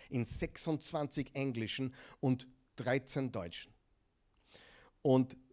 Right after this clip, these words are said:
es meint tatsächlich, ihr werdet mit der, ihr werdet noch nicht jede, jede Ecke in Judäa mit dem Evangelium erreicht haben. Und ich bin schon da, ich bin schon wieder da gewesen.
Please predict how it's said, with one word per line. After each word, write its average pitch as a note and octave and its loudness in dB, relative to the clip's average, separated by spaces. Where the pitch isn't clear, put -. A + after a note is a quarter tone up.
es B2 -2
meint C#3+ 4
tatsächlich, D#3+ 0
ihr B2+ 0
werdet E3+ 2
mit C3+ -2
der, A#2+ -2
ihr C#3 2
werdet E3+ 2
noch D#3+ 6
nicht F3+ 4
jede, A#3 4
jede G#3 4
Ecke G#3 6
in F3 4
Judäa E3+ 4
mit D#3+ 0
dem D3 0
Evangelium D3 0
erreicht C3+ 0
haben. A2 -4
Und A#2+ -2
ich B2 -2
bin B2+ -2
schon A2+ -2
da, G#2+ -4
ich - -10
bin B2 0
schon A#2 -2
wieder G#2+ -2
da F#2+ -4
gewesen. D2+ -14